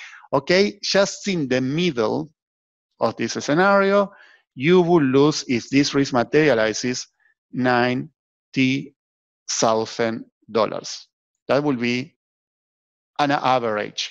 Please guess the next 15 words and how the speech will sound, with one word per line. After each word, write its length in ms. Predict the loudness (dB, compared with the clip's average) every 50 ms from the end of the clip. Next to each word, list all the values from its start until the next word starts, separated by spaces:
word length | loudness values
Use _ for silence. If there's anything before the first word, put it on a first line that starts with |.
| -12 -14
here. 380 | -10 -8 -8 -8 -8 -12 -18 _ _ _ _ _ -20 -20 -20 -20 _ _ -2
That 160 | -2 0 0
will 140 | 0 -2 -2
be 160 | -2 -4 -4
the 160 | -4 -4 -2
base, 340 | -2 0 0 0 -2 -6 -8 -10 -8
the 140 | -6 -2 0
best 260 | 0 0 -2 -4 -6
case. 440 | -6 -6 -6 -6 -6 -8 -8 -8 -12 _ _ _ _ -20 -20 _ _
That 240 | 0 0 2 2 2
will 160 | 0 -2 0
be 260 | 2 2 2 2 0
how 320 | -2 -4 -4 -2 -2 0 0
many 280 | 0 0 0 -2 -2
times, 760 | -4 -2 -2 0 0 0 0 -2 -2 -4 -6 -6 -8 -10 -14